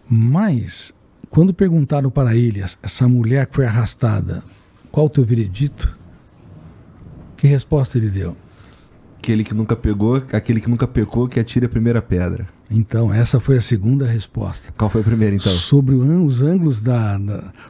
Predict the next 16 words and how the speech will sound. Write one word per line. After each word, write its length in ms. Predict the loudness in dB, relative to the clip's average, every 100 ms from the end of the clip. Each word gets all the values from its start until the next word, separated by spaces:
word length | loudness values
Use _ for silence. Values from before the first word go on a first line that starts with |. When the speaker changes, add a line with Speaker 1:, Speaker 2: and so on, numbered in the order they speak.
| -2
Speaker 1:
do 80 | 0
estudo 720 | 0 4 6 6 4 0 -2
da 180 | 0
mente 640 | 0 2 2 0 -2 -6 -6
dele, 540 | 0 4 4 2 -2
da, 140 | -2 -2
da 120 | -2
psiquiatria 460 | -2 0 2 4
e 40 | 2
psicologia, 460 | 4 2 2 2
a 20 | 0
primeira 300 | 2 2 2
resposta 540 | 2 0 -2 0 2
é 20 |
não 140 | 2 2
dar 260 | 0 -2